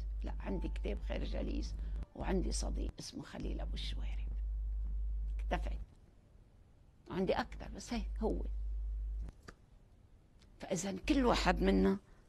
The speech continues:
هيدا عم تتحرك، هيك لشيلة، بس بدي أخبر عنه هالعقد. كل واحد منا هو مسؤول عن هالمن والسلوى. وأتحدى إذا في حدا بأمة العرب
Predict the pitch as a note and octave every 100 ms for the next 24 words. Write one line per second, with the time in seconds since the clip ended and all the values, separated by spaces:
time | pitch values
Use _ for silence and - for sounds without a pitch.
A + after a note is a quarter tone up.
0 | - - - E3+ E3 D2+ D#3 - - -
1 | D3+ D3+ E3 - G3 - C3+ - - -
2 | - - - - E3 - - - F#3+ D#3+
3 | D#3 - D3 B2+ - - - - - -
4 | - - - - - - - - C4 A#3+
5 | A3+ G#3 D#3+ E3 - - E3+ G3+ - -
6 | - - E3+ - - - D3+ - E3+ -
7 | - - - - D#3+ D#3+ E3 D#3 C#3+ C3+
8 | B2 C#4 - - - - - D3 - E4
9 | - - - - - - - - - -
10 | - - A#3 F#3 - - - - D#3+ -
11 | - - - F3 - E3 - - - -
12 | D#3